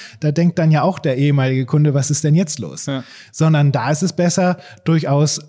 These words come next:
Speaker 1: auf Augenhöhe zu diesem Kunden, der jetzt abtrünnig ist, zu gehen und sagen, "Du, klar, ähm, andere Mütter haben auch schöne Töchter.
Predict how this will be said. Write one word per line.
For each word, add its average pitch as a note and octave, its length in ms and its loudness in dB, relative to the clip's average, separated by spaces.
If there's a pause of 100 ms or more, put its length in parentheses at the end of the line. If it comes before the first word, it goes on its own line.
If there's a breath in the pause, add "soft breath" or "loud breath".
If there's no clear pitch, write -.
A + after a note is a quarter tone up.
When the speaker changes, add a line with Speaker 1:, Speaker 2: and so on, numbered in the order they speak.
Speaker 1:
auf B2 180 -4
Augenhöhe F3+ 480 2
zu F#3+ 160 -4
diesem E3+ 320 2
Kunden, G3 300 2
der C#3+ 100 0
jetzt B2 160 -4
abtrünnig F#3 520 0
ist, F3 320 -2
zu F3 120 -2
gehen E3+ 240 2
und D#3+ 100 4
sagen, D3 260 2
"Du, G3+ 200 -2
klar, F3 480 -6
ähm, C#3 280 -2 (380 loud breath)
andere D3+ 300 2
Mütter D3+ 200 2
haben C3 140 0
auch D3+ 160 -2
schöne G3 260 0
Töchter. F#3 400 -2